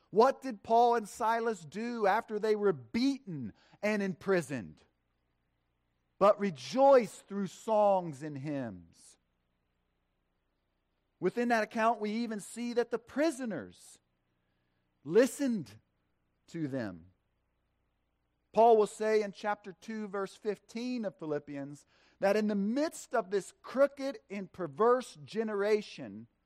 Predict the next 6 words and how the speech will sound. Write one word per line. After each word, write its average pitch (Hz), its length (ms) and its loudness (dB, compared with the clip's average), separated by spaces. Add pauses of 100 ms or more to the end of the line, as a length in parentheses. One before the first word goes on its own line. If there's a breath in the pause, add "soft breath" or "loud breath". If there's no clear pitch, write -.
(1080)
the 180 80 -4
Christian 262 720 -4
life, 220 420 2 (300)
light 208 520 -2 (1300)
can 175 180 -10
serve 226 840 -2